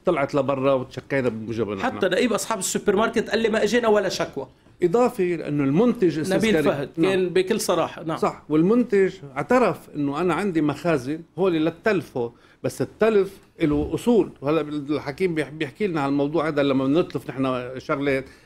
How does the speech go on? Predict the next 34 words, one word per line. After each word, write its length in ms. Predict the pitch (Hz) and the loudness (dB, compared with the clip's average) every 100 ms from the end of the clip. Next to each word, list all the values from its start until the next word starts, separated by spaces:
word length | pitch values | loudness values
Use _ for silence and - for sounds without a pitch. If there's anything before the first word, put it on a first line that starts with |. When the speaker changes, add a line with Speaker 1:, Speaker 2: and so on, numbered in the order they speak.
| - | -4
Speaker 1:
بدك 260 | 175 170 160 | -2 0 0
مكان 360 | 156 180 170 | 0 2 0
خاص، 540 | 139 160 151 151 143 120 | 0 0 2 2 0 -6
بدك 280 | 110 123 151 | -6 -6 -6
إجراءات 460 | 110 143 160 - | -4 -2 -2 -2
معينة، 480 | 147 160 175 160 160 | -2 0 2 2 0
بدك 400 | 135 135 131 180 - | -2 -4 -4 -4 -4
تخضع 300 | 160 156 143 | -2 -2 2
لوزارات 600 | 139 139 127 139 165 160 | 2 2 2 2 2 2
معينة، 540 | 143 185 180 170 165 - - - | 2 4 4 4 2 0 -12 -8
في 180 | 226 220 | -2 0
إجراءات 400 | 170 196 214 - | 2 2 2 2
procedure 380 | 202 - 175 202 | 0 2 4 4
طويلة 340 | 185 160 180 | 4 4 4
عريضة 320 | 139 160 175 147 | 4 2 2 0
حتى 200 | 147 139 | -4 -4
توصل 380 | 160 - 131 | -4 -2 -2
لقصة 240 | 131 143 123 | -2 -4 -8
التلف. 360 | - 113 104 - _ - _ _ 170 | -4 -4 -4 -8 _ -20 _ _ -2
فهن 320 | 160 220 220 | 2 2 4
ما 160 | 226 | 4
نكروا 420 | 240 226 208 196 214 | 4 2 4 4 4
أبدًا. 120 | 226 | 2
Speaker 2:
صحيح، 300 | 208 233 240 | 0 0 0
أنا 100 | 240 | 0
اطلعت 440 | 240 240 262 240 | 0 0 0 0
عليه، 120 | 202 | 2
يعني 280 | 180 170 202 | 2 2 2
بدك 280 | 202 208 214 | 0 -2 0
تروح 260 | 214 202 - | 2 2 2
على 220 | 170 208 | 0 2
الزراعة، 680 | 190 165 202 185 135 143 165 | 2 4 4 4 2 0 2
على 140 | 202 | 2
الصحة، 540 | 208 - 202 - 151 | 0 -2 -4 -2 -4